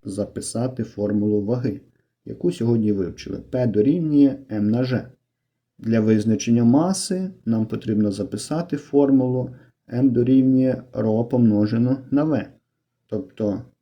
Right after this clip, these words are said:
густину на об'єм. А тепер другу формулу підставляємо в першу. Замість М пишемо ро В. І в нас виходить, що П дорівнює ро В Ж.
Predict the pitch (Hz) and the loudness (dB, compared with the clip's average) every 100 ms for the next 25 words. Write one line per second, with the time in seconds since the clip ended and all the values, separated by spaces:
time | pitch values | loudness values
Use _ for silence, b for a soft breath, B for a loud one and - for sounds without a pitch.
0 | _ 104 110 104 - 101 92 98 139 - | _ -8 -6 -6 -6 -4 -2 -2 -4 -4
1 | 113 123 156 165 143 - - _ _ _ | -4 0 0 0 -2 -2 -10 _ _ _
2 | _ _ _ 139 143 - - 180 147 139 | _ _ _ -6 -4 -4 -2 0 0 0
3 | 143 151 160 208 214 190 147 135 131 - | 0 0 -2 -2 0 2 2 0 -2 -2
4 | 127 143 135 101 98 92 - - - _ | 0 2 2 0 -8 -12 -14 -18 -20 _
5 | 110 120 120 113 - - 175 190 185 _ | -4 2 4 2 -2 -4 -2 -2 -4 _
6 | - 120 - 110 104 110 139 107 92 90 | -6 -6 -2 0 0 0 0 -2 -6 -10
7 | _ _ _ - 117 123 123 120 107 107 | _ _ _ -6 0 0 0 -2 -4 -2
8 | 107 98 - - - - 95 95 123 156 | -2 -2 -4 -10 -10 -10 -8 0 0 2
9 | 175 139 110 95 95 113 139 135 101 98 | 2 2 2 0 -2 0 0 -4 -6 -4
10 | 104 104 113 131 | -2 -2 -2 -4